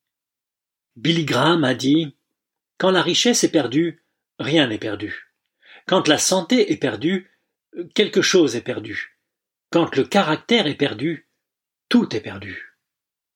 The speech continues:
Phillips Brooks a dit, « Certes, le caractère se manifeste souvent dans les grands moments de la vie, mais il se façonne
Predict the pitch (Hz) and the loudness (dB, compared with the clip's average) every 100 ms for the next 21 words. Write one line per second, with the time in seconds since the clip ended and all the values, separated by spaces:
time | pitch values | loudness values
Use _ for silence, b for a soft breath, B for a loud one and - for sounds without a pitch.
0 | _ _ _ _ _ _ _ - - 147 | _ _ _ _ _ _ _ -8 0 2
1 | 135 - 123 160 - 143 131 156 160 b | 0 -2 0 0 0 -4 -2 -2 -4 b
2 | b b b _ - - 190 - - 151 | b b b _ 0 2 0 -4 -2 0
3 | 175 160 165 - 196 - 170 165 151 - | 2 0 0 0 0 2 2 2 0 -2
4 | 170 - - - - 185 160 202 175 156 | -4 -4 -4 -2 0 2 2 2 2 2
5 | 143 127 110 104 180 190 160 147 123 110 | 2 0 -4 0 2 4 4 2 0 -4
6 | 104 - - _ _ _ _ - 139 123 | -6 -12 -16 _ _ _ _ -4 -2 0
7 | - 135 - 131 - 143 147 | -2 -2 0 0 2 2 0